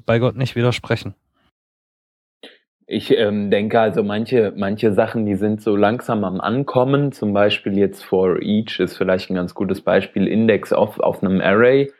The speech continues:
Speaker 2: ähm, oder keine Ahnung, Proto-, Function Prototype Bind oder solche Geschichten. Aber, ähm,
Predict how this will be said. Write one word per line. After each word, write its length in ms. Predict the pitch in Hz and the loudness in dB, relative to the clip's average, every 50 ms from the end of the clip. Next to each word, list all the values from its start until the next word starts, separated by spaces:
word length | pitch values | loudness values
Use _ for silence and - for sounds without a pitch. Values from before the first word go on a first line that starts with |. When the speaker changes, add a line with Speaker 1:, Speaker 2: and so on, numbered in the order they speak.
| _ _ _ _ _ - | _ _ _ _ _ 0
Speaker 2:
ähm, 640 | - 101 98 95 95 92 92 92 92 92 87 - - - - - _ _ _ _ _ _ _ _ _ _ _ _ - | 2 4 6 6 4 4 2 0 0 0 0 -2 -6 -16 -20 -20 _ _ _ _ _ _ _ _ _ _ _ _ 0
oder 480 | 110 123 123 123 117 120 117 113 113 107 | 2 4 4 6 6 6 6 4 4 2
keine 360 | 98 - 107 107 113 117 98 | 0 0 0 2 2 2 0
Ahnung, 680 | 92 95 110 120 120 113 107 101 98 92 82 - _ _ _ - | 2 0 0 0 0 -2 -2 -2 -4 -8 -10 -12 _ _ _ -2
Proto-, 480 | 110 104 107 107 120 117 107 101 98 95 | 0 0 0 2 2 2 2 2 0 0
Function 320 | - 113 117 113 - 107 | -2 -4 -4 -4 -6 -8
Prototype 960 | 107 110 110 107 117 107 - - 101 104 101 - - - - 107 101 98 - - | -2 -2 -2 -2 -2 -6 -4 -4 -4 -4 -4 -4 -6 -8 -4 -2 -2 -2 0 2
Bind 420 | 101 98 101 110 127 143 156 156 | 2 4 4 2 0 -2 -2 -6
oder 220 | 143 117 120 123 117 | -6 -6 -6 -6 0
solche 300 | 117 120 123 - - 123 | 0 0 0 0 -6 -12
Geschichten. 680 | 127 127 - - 151 151 - - 170 170 165 165 - _ _ _ _ _ _ - | -12 -10 -8 -8 -8 -8 -8 -10 -8 -8 -8 -10 -14 _ _ _ _ _ _ 0
Aber, 500 | 110 110 110 117 113 110 110 104 - - - | 0 2 4 4 4 4 4 2 0 0 0
ähm, 520 | 110 110 107 107 104 104 101 95 - | 2 4 4 4 2 0 -4 -8 -10